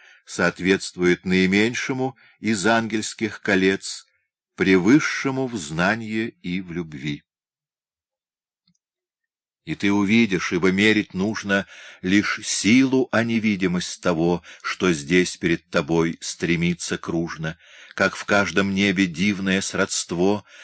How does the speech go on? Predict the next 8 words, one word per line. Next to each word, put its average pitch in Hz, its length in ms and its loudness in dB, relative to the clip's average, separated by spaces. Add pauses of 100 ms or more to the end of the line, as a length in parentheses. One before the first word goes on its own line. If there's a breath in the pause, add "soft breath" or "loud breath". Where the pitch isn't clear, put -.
(100)
большого 104 560 4
с - 140 -2
многим, 107 600 0 (160 loud breath)
с - 220 -2
малым 110 360 4
небольшого, 110 880 4 (440)
его 85 420 0
связует 95 960 -4